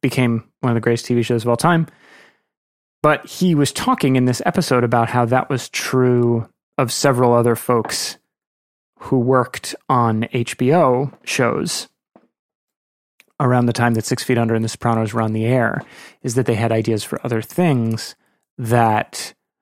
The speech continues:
H B O passed on and that they then went on to make to great acclaim elsewhere.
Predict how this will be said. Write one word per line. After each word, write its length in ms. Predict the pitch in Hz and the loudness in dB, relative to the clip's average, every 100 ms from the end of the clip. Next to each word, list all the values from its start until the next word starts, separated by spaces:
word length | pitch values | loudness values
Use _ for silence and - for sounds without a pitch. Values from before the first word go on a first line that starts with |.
| _ _ _ | _ _ _
H 240 | - 123 - | -4 -2 -2
B 160 | 117 113 | -2 0
O 460 | 110 104 104 - _ _ _ _ _ | 0 0 -4 -8 _ _ _ _ _
passed 460 | - 139 143 - - | -4 0 2 0 -4
on 300 | - - 147 _ _ - | -4 -6 -10 _ _ -4
and 160 | 123 | 0
that 120 | 117 110 | 0 0
they 180 | 113 | -2
then 240 | 104 120 110 | 0 0 0
went 140 | 113 | -2
on 120 | 110 107 | -2 -4
to 100 | 135 | -2
make 280 | 165 151 | 0 0
to 120 | - 120 | -4 -2
great 220 | 123 113 | 0 -2
acclaim 600 | - - 120 107 104 104 _ _ | -4 -4 -4 -2 -6 -10 _ _
elsewhere. 520 | 147 135 - 127 - | -2 0 -2 -6 -6